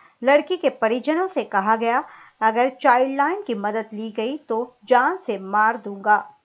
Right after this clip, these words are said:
जिसके चलते लड़की के परिजन घर छोड़ दूसरी ओर रहने चले गए। लेकिन चाइल्ड लाइन ने पुलिस को पत्र लिखा, जिसके बाद वरिष्ठों के सख्ती के बाद पुलिस हरकत में आई और पुलिस ने आरोपी को गिरफ्तार किया।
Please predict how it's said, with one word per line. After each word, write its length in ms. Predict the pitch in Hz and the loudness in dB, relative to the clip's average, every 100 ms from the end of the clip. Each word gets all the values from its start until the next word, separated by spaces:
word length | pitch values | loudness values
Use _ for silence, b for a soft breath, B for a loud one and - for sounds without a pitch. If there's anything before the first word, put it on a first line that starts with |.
| _ | _
जिसके 320 | 208 233 233 214 | -12 -8 -8 -6
चलते 520 | 269 262 269 226 240 b _ | -4 -2 -2 -6 -8 b _
लड़की 340 | 226 254 320 320 | 2 2 2 -8
के 100 | 196 | -8
परिजन 540 | - 220 226 240 294 b b - | -4 -4 -2 -2 -4 b b -12
घर 240 | 190 269 269 | 2 2 2
छोड़ 400 | - 285 302 311 | 0 4 4 2
दूसरी 640 | 196 233 349 381 247 214 | -8 -4 -2 -4 -4 -4
ओर 180 | 214 226 | -4 -4
रहने 340 | 214 196 208 | -6 -8 -10
चले 340 | 202 226 190 190 | -8 -6 -6 -4
गए। 240 | 208 202 - - | -6 -6 -12 0
लेकिन 360 | 254 262 285 294 | 0 0 -4 -4
चाइल्ड 400 | 277 226 233 247 | 0 0 0 0
लाइन 220 | 277 320 | 0 0
ने 80 | 208 | -6
पुलिस 400 | 240 226 294 - | -8 -6 -6 -6
को 240 | 226 220 | -6 -6
पत्र 400 | 226 262 262 196 | -2 -4 -2 -8
लिखा, 340 | 190 220 226 | -8 -2 -2
जिसके 340 | 214 220 - 240 | -2 -10 -6 -2
बाद 240 | 233 254 240 | 0 -2 -4
वरिष्ठों 460 | 226 269 285 262 | -6 -6 -6 -8
के 140 | 233 220 | -8 -10
सख्ती 420 | - 240 - 330 | -10 -10 -10 -10
के 120 | 208 | -10
बाद 460 | 180 196 208 254 - _ | -2 0 0 -2 -6 _
पुलिस 300 | 240 247 269 - 208 | -10 -8 -8 -10 -10
हरकत 380 | 240 - 277 196 | -6 -4 -4 -6
में 120 | 196 | -4
आई 240 | 202 214 b b b | -4 -4 b b b
और 80 | 247 | -4
पुलिस 680 | 220 - 269 277 330 381 - | -4 -4 -2 0 0 -2 -6
ने 80 | 226 | -4
आरोपी 440 | 220 226 277 208 | -2 -2 -6 -12
को 180 | - 202 | -10 -10
गिरफ्तार 580 | 190 220 - - 180 190 | -6 -8 -8 -4 -4 -4
किया। 360 | - 202 190 | -6 -4 -4